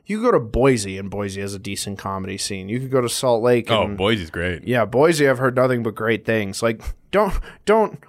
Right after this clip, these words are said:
Speaker 1: like we talked about at the beginning of the podcast, don't, don't be that dude who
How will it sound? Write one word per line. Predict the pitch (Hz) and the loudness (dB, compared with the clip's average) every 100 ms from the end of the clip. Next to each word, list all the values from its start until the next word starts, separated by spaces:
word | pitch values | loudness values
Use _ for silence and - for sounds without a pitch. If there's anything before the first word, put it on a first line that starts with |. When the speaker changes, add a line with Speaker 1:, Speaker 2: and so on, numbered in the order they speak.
| _ - | _ 0
Speaker 1:
like | 165 - | 0 0
we | |
talked | 139 135 127 | -2 0 2
about | 123 120 | 2 2
at | |
the | 120 | 2
beginning | 117 110 110 | 0 0 -4
of | |
the | 101 | -4
podcast, | 107 104 101 98 | -4 -4 -6 -4
don't, | - 180 196 | 2 2 2
don't | 151 175 | 2 2
be | 196 196 | 2 4
that | 185 127 | 2 2
dude | 135 139 143 | 2 4 4
who | 135 127 123 | 4 4 2